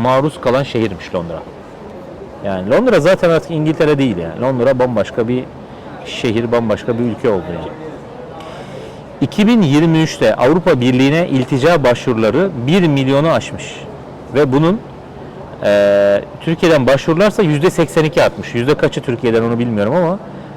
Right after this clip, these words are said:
yüzde seksen iki Türkiye'den, yani Türkiye'den gitmeleri lazım ya. Avrupa, Avrupa alsın yani. Avrupa bizim mültecilerimizi alsın lütfen. Türkiye'de nüfus artışı neredeyse durdu. Bakın bu da bence çok önemli bir durum.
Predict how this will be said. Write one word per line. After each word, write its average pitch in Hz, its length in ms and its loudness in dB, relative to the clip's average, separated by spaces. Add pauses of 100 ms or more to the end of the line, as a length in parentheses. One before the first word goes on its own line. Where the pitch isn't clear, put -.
(120)
yüzde 139 280 2
seksen 139 360 0
iki 117 180 -4
Türkiye'den, 127 520 0 (100)
yani 127 200 -2
Türkiye'den 170 400 0
gitmeleri 151 360 0
lazım 90 300 -2
ya. 95 120 -2
Avrupa, 135 440 2 (880)
Avrupa 151 300 2
alsın 143 300 2
yani. 92 200 -2
Avrupa 98 400 -2 (220)
bizim 110 160 -6
mültecilerimizi 113 760 0
alsın 104 300 0
lütfen. 92 260 -6 (1500)
Türkiye'de 185 580 2
nüfus 147 320 0
artışı 151 520 2
neredeyse 123 460 2
durdu. 87 320 -4
Bakın 147 220 0
bu 151 80 0
da 151 180 4 (920)
bence 127 340 4
çok - 240 0
önemli 98 320 0
bir 90 60 -4
durum. 92 180 -4